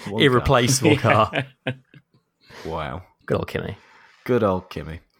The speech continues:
Speaker 1: Um, so, yeah, that was that. And then, uh, it was nice to see Lewis being driven around by his dad as well at the start.
Speaker 2: Yeah, that was
Speaker 1: If,
Speaker 2: cool.
Speaker 1: uh, on the
Speaker 3: Yeah.
Speaker 1: driver's parade, and with his brother in the car too. That was, uh, that was really, really nice moment, I think, to see, really special. Um,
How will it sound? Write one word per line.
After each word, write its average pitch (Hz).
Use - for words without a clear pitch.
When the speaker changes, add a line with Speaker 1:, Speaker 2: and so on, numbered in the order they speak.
Speaker 1:
Um, 92
so, -
yeah, 117
that 123
was 107
that. 131
And 117
then, 117
uh, 117
it 127
was 139
nice 180
to 135
see 143
Lewis 139
being 120
driven 113
around 107
by 110
his 104
dad 127
as 107
well 120
at 85
the 95
start. 101
Speaker 2:
Yeah, 123
that 117
was 90
Speaker 1:
If, -
Speaker 2:
cool. 92
Speaker 1:
uh, 90
on 104
the 101
Speaker 3:
Yeah. 110
Speaker 1:
driver's 95
parade, 98
and 107
with 123
his 113
brother 120
in 104
the 101
car 107
too. 120
That 92
was, 95
uh, 92
that 78
was 82
really, 92
really 98
nice 98
moment, 95
I 82
think, 90
to 92
see, 87
really 87
special. -
Um, 95